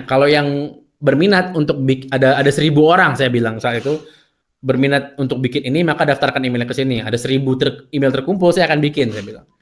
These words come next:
Dan ternyata dalam, kalau nggak salah dalam dua minggu itu seribu dua ratus ya,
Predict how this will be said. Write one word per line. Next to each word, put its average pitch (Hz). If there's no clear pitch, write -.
Dan 170
ternyata 175
dalam, 160
kalau 156
nggak 156
salah 180
dalam 139
dua 135
minggu 139
itu 190
seribu 147
dua 147
ratus 147
ya, 117